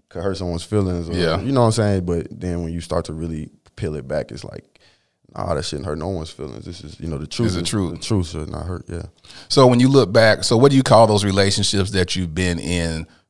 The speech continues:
Speaker 2: from, did you make a decree to yourself
Speaker 1: Mm-hmm.
Speaker 2: after, after, did you go through a heartbreak at the age of fifteen?
Speaker 1: Facts, one hundred percent.
Speaker 2: Yeah.
Speaker 1: Yeah, and it, and even unpacking some of that stuff, you know, like,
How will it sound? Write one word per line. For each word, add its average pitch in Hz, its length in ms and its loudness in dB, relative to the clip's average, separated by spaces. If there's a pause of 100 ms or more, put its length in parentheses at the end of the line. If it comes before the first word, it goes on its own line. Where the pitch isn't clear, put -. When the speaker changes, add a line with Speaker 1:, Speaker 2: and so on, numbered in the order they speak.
(120)
Speaker 2:
from, 80 680 2 (280)
did 104 160 -2
you 143 60 4
make 113 180 4
a - 20 -2
decree 87 360 2
to 131 60 6
yourself 127 500 6
Speaker 1:
Mm-hmm. - 100 -12
Speaker 2:
after, 101 460 2
after, 107 580 4 (160)
did 123 140 -2
you 165 60 0
go - 140 8
through 110 160 4
a 98 60 8
heartbreak 120 500 4
at 120 100 2
the 98 60 0
age 113 160 2
of 117 80 -2
fifteen? 123 400 0
Speaker 1:
Facts, 87 460 -2
one 85 120 -6
hundred 95 240 -2
percent. 85 300 -6
Speaker 2:
Yeah. 80 220 0
Speaker 1:
Yeah, 92 220 2
and 87 140 -2
it, 90 140 -4
and 85 320 -8
even 87 380 -6
unpacking 90 480 -4
some 85 200 -8
of 82 80 -4
that 92 140 -2
stuff, 82 300 -12
you 85 80 -12
know, 85 240 -8
like, 76 180 -10